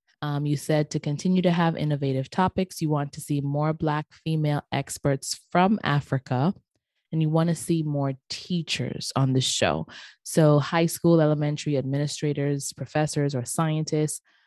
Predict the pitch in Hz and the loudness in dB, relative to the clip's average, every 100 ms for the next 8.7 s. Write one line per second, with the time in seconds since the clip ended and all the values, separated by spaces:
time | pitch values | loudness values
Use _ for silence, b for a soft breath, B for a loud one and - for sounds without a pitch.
0 | _ 151 147 156 156 151 147 143 143 139 | _ -4 0 0 2 2 2 0 0 -2
1 | 127 - - 139 135 - 127 - - 147 | -4 -4 -2 -2 -2 -4 -6 -8 -4 0
2 | 139 139 147 - _ _ - 127 127 151 | 0 -2 -4 -18 _ _ -8 -6 0 0
3 | 147 - 143 139 131 120 127 - 123 - | 0 -4 -4 -2 -2 -4 -6 -6 -6 -4
4 | 123 120 135 - _ _ _ _ - 170 | -2 -2 -4 -10 _ _ _ _ 4 6
5 | 160 170 - 214 226 208 165 185 185 147 | 6 4 2 2 4 4 4 4 4 2
6 | 131 - 123 123 123 120 - 143 147 202 | 0 -2 -6 -4 -4 -4 -2 0 4 4
7 | 233 226 - 175 170 156 131 120 - 123 | 4 2 2 -2 -2 -2 -2 -4 -6 -6
8 | 123 - 147 - 165 - 226 | -4 -2 0 2 0 2 0